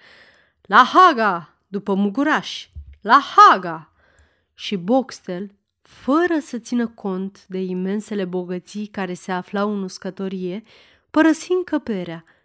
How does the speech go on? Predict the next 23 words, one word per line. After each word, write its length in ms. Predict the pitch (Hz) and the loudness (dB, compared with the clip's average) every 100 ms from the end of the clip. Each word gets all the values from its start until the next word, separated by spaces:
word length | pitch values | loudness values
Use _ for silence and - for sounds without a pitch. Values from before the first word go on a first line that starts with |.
| _ _ | _ _
preocupat 760 | 220 208 190 190 190 202 202 - | -2 2 0 -2 -4 -2 -4 -8
doar 480 | 185 196 214 269 254 | -6 0 0 0 -2
de 160 | 208 | -4
neprețuita 720 | 202 196 185 185 - 190 190 | -4 -6 -8 -10 -8 -6 -6
comoară 580 | 180 190 185 185 190 190 | -8 -8 -6 -4 -4 -6
care 300 | 185 196 185 | -8 -8 -6
îl 100 | 180 | -6
obseda. 640 | 175 - 202 190 190 170 _ _ _ _ _ _ - | -8 -8 -8 -6 -6 -8 _ _ _ _ _ _ -6
Ieși 360 | 262 254 370 | -2 2 2
prin 240 | 381 302 226 | 2 2 0
geamul 340 | 220 214 214 | -2 -2 -4
deschis, 760 | 185 190 - - 185 196 - _ _ _ _ | -4 -8 -10 -12 -12 -12 -16 _ _ _ _
alunecă 600 | 208 202 196 190 180 - | 0 2 2 -2 -4 -6
în 100 | 190 | -6
jos 240 | 180 190 - | -6 -8 -8
pe 120 | 220 | -10
scară, 560 | - - 202 180 185 - _ _ _ - | -10 -6 -4 -4 -6 -10 _ _ _ -6
duse 460 | 214 339 392 - | 2 2 2 0
obiectul 560 | 294 220 226 247 247 233 | 0 0 -2 -2 -4 -6
șterpelit 800 | - - 202 190 190 185 226 233 | -6 -6 -8 -6 -6 -4 -6 -6
la 200 | 190 175 | -8 -6
locul 320 | 190 196 196 | -6 -6 -8
său 440 | 190 - 185 180 | -10 -10 -8 -8